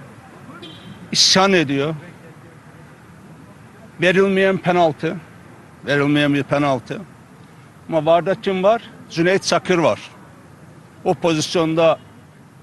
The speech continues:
yine bir darbe var. Verilmeyen bir penaltı var.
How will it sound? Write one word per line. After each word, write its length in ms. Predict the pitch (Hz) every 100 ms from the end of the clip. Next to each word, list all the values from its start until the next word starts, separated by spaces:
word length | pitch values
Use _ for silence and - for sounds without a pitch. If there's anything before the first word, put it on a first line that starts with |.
| - -
yine 240 | 359 233 175
bir 120 | 156
darbe 360 | 160 147 147
var. 360 | 143 226 254 - - - - - - - - - -
Verilmeyen 500 | 147 160 151 156 151
bir 60 | 151
penaltı 540 | - 151 151 143 147
var. 220 | 170 247